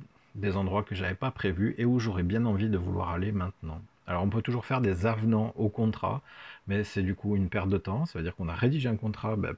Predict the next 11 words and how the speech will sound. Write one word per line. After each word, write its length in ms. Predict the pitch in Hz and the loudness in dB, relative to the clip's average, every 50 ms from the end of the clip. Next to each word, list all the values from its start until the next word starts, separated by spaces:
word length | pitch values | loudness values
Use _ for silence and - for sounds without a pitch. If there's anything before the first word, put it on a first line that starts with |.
| _ _ _ | _ _ _
pour 160 | - 120 110 | -6 -4 0
rien, 180 | 117 160 185 185 | 0 2 2 2
on 160 | 170 127 98 | 2 2 2
est 140 | 92 - 98 | 0 0 -2
en 80 | 95 | -4
train 140 | 95 - 104 | -4 -2 0
de 80 | 98 101 | 0 2
le 100 | 95 92 | 2 2
revoir 440 | 92 113 117 104 104 113 113 110 104 | 2 2 2 2 2 2 0 2 2
maintenant, 520 | 98 95 92 - - 92 95 117 156 175 - _ _ _ _ - - - - - - - - - - - - | 0 0 -2 -4 -4 -4 -2 0 -2 -2 -4 _ _ _ _ -20 -20 -20 -20 -20 -20 -20 -20 -20 -20 -8 -2
euh, 760 | 104 110 107 101 101 95 90 90 92 85 82 73 71 76 62 | 0 2 2 4 2 2 2 2 0 0 -2 -2 -4 -6 -8